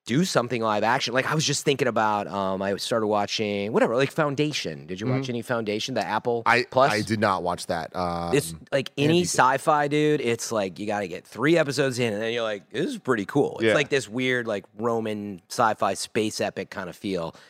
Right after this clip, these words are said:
Speaker 1: And it's cool. But, like, I think about what they did there, and that, there's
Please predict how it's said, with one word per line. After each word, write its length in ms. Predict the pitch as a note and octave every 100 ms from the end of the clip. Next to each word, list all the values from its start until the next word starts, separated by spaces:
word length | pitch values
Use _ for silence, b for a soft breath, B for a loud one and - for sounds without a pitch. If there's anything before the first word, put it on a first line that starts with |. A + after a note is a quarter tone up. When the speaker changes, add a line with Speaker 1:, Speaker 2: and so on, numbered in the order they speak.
| b b
Speaker 1:
And 120 | C#3+
it's 100 | B3 G#3
cool. 380 | A3 A#3 D2+
But, 220 | A#2+ E3+ D#3
like, 160 | D#3+
I 80 | D3
think 260 | - A#3 A3+
about 280 | C3+ A#2+
what 120 | A#2+ A#2
they 140 | B2
did 260 | B2 B2+ G#2+
there, 380 | D3 E3 D3+ b b b _ _ C3
and 220 | C3+ - _
that, 200 | G#2+ - -
there's 300 | - E3+ B2+